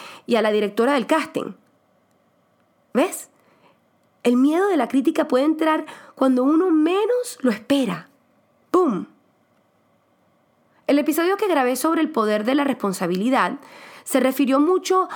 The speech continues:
a cómo tomar el asiento de piloto en tu vida. Creo que esto es una continuación de esta idea porque no eres verdaderamente el piloto de tu vida si otros están escogiendo tu destinación. A lo mejor estás piloteando el avión, pero no vas a ser feliz con tu destinación final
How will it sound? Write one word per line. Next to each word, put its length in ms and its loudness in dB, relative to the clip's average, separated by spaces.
a 140 -2
cómo 260 0
tomar 280 0
el 80 0
asiento 520 -2
de 100 0
piloto 720 -4
en 140 0
tu 120 -2
vida. 400 -2
Creo 200 0
que 80 -2
esto 160 -2
es 80 0
una 120 0
continuación 540 -2
de 80 -2
esta 160 -4
idea 320 0
porque 320 -4
no 100 4
eres 140 2
verdaderamente 680 0
el 80 0
piloto 360 0
de 80 -2
tu 100 -4
vida 300 -2
si 180 -2
otros 260 0
están 320 -2
escogiendo 720 0
tu 280 0
destinación. 720 -4
A 60 2
lo 100 2
mejor 260 0
estás 220 -2
piloteando 500 0
el 80 2
avión, 460 -2
pero 320 0
no 120 0
vas 120 -2
a 80 -2
ser 160 -4
feliz 260 -2
con 180 -2
tu 80 -2
destinación 540 -4
final 400 0